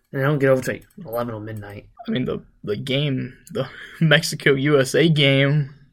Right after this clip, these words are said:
Speaker 2: it lasted until, like, one thirty.
Speaker 1: Yeah.
Speaker 2: 'Cause I stayed up and watched it the other night. I don't, why, it, it takes so long because they don't have the same rules.
Speaker 1: Yeah.
Speaker 2: I miss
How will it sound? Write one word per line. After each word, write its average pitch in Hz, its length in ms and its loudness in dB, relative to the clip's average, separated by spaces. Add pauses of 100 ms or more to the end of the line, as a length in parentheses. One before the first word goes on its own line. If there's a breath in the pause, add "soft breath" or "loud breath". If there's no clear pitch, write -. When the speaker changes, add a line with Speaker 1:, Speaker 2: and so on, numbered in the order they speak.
(180)
Speaker 2:
it 135 380 -6
lasted 135 600 2
until, 127 400 -4
like, - 200 -8
one 135 380 -2 (120)
thirty. - 480 -2
Speaker 1:
Yeah. - 240 -16
Speaker 2:
'Cause - 120 -10
I 127 100 -4
stayed - 280 -6
up - 120 -6
and 85 160 -8
watched - 360 -6
it - 140 -16
the - 100 -14
other - 160 -14
night. - 300 -18 (500)
I 131 60 4
don't, 151 220 2
why, 135 220 6
it, 113 360 0
it 147 160 2
takes 214 240 4
so 220 180 6
long 196 180 8
because 151 180 2
they 143 60 4
don't 151 140 6
have 143 100 4
the 127 60 -4
same 131 260 0
rules. - 420 -4 (140)
Speaker 1:
Yeah. 104 300 -8 (880)
Speaker 2:
I 123 100 -2
miss 139 420 0